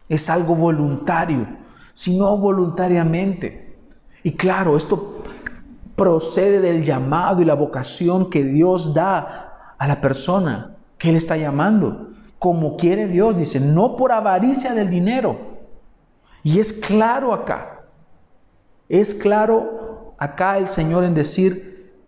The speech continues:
que no se trata de dinero. No se trata de dinero, porque muchos entran al ministerio por avaricia de dinero,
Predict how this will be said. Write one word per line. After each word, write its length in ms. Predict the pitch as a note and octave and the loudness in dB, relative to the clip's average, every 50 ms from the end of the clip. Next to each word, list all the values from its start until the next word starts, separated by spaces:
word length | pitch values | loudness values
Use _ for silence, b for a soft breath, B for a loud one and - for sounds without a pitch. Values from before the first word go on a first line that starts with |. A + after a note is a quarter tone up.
| _ _ - | _ _ -10
que 120 | - C3+ | -6 -4
no 160 | B2+ C#3+ D#3 | -2 -2 -2
se 160 | D#3 - D#3+ | -2 -2 -4
trata 380 | C#3+ - C#3+ D3 C#3+ D3 D3+ C#3 | -4 -2 -2 -2 0 -2 -2 -4
de 160 | B2+ B2+ A#2 A2 | -2 -2 -2 -2
dinero. 560 | A2 G#2 G#2 A2+ B2+ C#3+ C3 B2 G#2 - - - - - _ _ _ _ _ _ _ _ _ _ _ _ _ _ _ _ _ _ B B B B B B | -2 0 0 0 0 0 -2 -2 -6 -8 -10 -14 -20 -20 _ _ _ _ _ _ _ _ _ _ _ _ _ _ _ _ _ _ B B B B B B
No 260 | D3 C#3+ D3+ E3 F3 | 0 2 2 2 0
se 160 | E3 - E3 | 0 -2 -4
trata 520 | D3 - - E3+ D#3 D#3 D#3 D#3 - D#3 D3 | -4 -2 -2 0 0 0 -2 -4 -4 -2 -2
de 120 | C#3+ C#3 | 0 0
dinero, 400 | C3 C3 C3 C#3 D3+ D3+ C#3 C3 | -2 -2 -2 0 0 -2 -2 -2
porque 240 | - C#3 C3 - C3+ | -4 -6 -6 -4 -2
muchos 500 | C3 D3 F3 G3 - G#3 G3 E3+ - - | 0 0 0 0 0 0 -2 -2 -2 -2
entran 360 | E3+ F#3+ G3+ - F#3+ F#3 F3 | -2 -2 -2 -2 -4 -4 -4
al 80 | E3 D#3 | -4 -4
ministerio 580 | D3 C#3+ C#3 C3 - - E3 D#3+ D#3 C#3 C3+ | -4 -2 -4 -4 -4 -6 -4 -4 -4 -4 -4
por 160 | - - D#3 D#3 | -4 -4 -2 0
avaricia 880 | D3+ C#3+ C3 B2 B2 B2+ D#3 F3+ F3 F3+ - - - F3+ E3 E3 E3 B B B B B B | 0 0 0 -2 -2 0 0 0 -2 -4 -8 -10 -8 -8 -8 -8 -8 B B B B B B
de 120 | - D3+ D3 | 0 2 2
dinero, 800 | D3 D3+ D#3 D3+ E3+ F#3 F#3+ F#3+ F#3 E3 D3+ - - - - | 4 2 2 2 2 2 2 2 2 0 -2 -4 -8 -14 -18